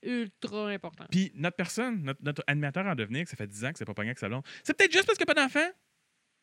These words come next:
Speaker 1: Non.
Speaker 2: <laughs> Tu sais, mec, il y a des enfants, ils vont peut-être découvrir que, hop!
Speaker 1: Ah,
Speaker 2: Hey!
Speaker 1: finalement,
Speaker 2: Première
Speaker 1: parce
Speaker 2: chicane!
Speaker 1: que
Speaker 2: Yeah! Moi, t'as dit ça, c'est pour ça que j'ai pensé à ça. Je suis comme, fuck, ça refait
Speaker 1: Ouais.
Speaker 2: penser à ma chum, qui
Speaker 1: Peut-être.
Speaker 2: s'est jamais chicané avec son chum.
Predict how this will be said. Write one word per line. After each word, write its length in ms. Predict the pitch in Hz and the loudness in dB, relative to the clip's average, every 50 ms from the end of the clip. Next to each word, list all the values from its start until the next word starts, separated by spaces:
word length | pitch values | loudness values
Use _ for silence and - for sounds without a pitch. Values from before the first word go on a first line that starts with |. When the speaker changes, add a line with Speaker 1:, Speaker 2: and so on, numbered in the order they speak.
| _ - | _ -10
Speaker 1:
Non. 100 | 185 185 | -8 -8
Speaker 2:
<laughs> 600 | 190 - - - - - - - - - - _ | -8 -10 -14 -18 -12 -10 -8 -8 -8 -10 -10 _
Tu 60 | - - | 0 2
sais, 60 | 233 | 4
mec, 100 | 311 370 381 | 4 4 4
il 40 | 359 | 4
y 20 | |
a 160 | 339 339 311 | 4 4 6
des 60 | 320 403 | 8 8
enfants, 180 | 240 226 - | 8 8 8
ils 60 | 359 | 6
vont 60 | 320 269 | 4 4
peut-être 140 | - 285 | 2 6
découvrir 340 | 269 262 - 254 196 247 320 - | 6 8 8 8 8 8 10 10
que, 100 | 190 156 | 10 12
hop! 60 | 123 - | 12 12
Speaker 1:
Ah, 800 | - - - - _ _ _ - - - - - _ 185 170 175 | 12 12 10 4 _ _ _ -20 -20 -20 -20 -20 _ -2 6 10
Speaker 2:
Hey! 840 | 349 392 370 381 370 359 349 339 330 311 302 285 277 262 247 233 226 | 12 12 12 12 12 12 12 12 12 12 10 10 10 10 8 6 6
Speaker 1:
finalement, 40 | 359 | 4
Speaker 2:
Première 260 | - 440 427 415 415 | 4 8 8 8 8
Speaker 1:
parce 100 | 480 - | 8 6
Speaker 2:
chicane! 160 | - - 440 571 508 453 453 415 381 359 339 349 359 | 4 6 8 8 8 8 8 8 8 6 6 2 4
Speaker 1:
que 640 | 381 349 359 339 - - 740 - 359 349 339 339 214 | 4 6 6 6 4 4 4 6 6 6 6 4 2
Speaker 2:
Yeah! 80 | - | 2
Moi, 100 | 185 240 453 359 180 156 | 0 0 0 -2 0 2
t'as 120 | - 185 | 4 4
dit 160 | 180 196 220 202 | 4 4 0 2
ça, 100 | - 240 | 2 0
c'est 60 | - - | 0 0
pour 60 | - | -2
ça 60 | 262 | -2
que 40 | 330 | -2
j'ai 80 | 277 214 | 0 2
pensé 200 | 165 143 147 160 | 2 2 2 2
à 60 | 147 | 2
ça. 60 | 160 | 0
Je 40 | 254 | -2
suis 60 | 254 - | -4 -4
comme, 120 | 120 101 | -6 -4
fuck, 200 | - 339 415 - | -2 -2 -4 -4
ça 100 | - 107 | -6 -10
refait 140 | - 277 311 | -4 -2 0
Speaker 1:
Ouais. 40 | 320 | 2
Speaker 2:
penser 200 | 294 - 226 220 | 2 2 2 2
à 60 | 233 | 0
ma 120 | 214 143 - | 0 0 -2
chum, 120 | - - | -2 -6
qui 640 | 440 - _ _ _ _ - - - _ _ _ 226 226 | -8 -12 _ _ _ _ -20 -20 -20 _ _ _ -6 -4
Speaker 1:
Peut-être. 80 | 202 - | -4 -2
Speaker 2:
s'est 60 | 120 | 0
jamais 220 | 113 123 131 175 190 | 0 2 2 2 0
chicané 240 | - - 160 151 185 | 0 0 2 2 4
avec 160 | 190 180 165 | 2 2 0
son 160 | - 147 135 127 | 0 -4 -4 -2
chum. 260 | - 196 240 220 | -2 -2 -2 -2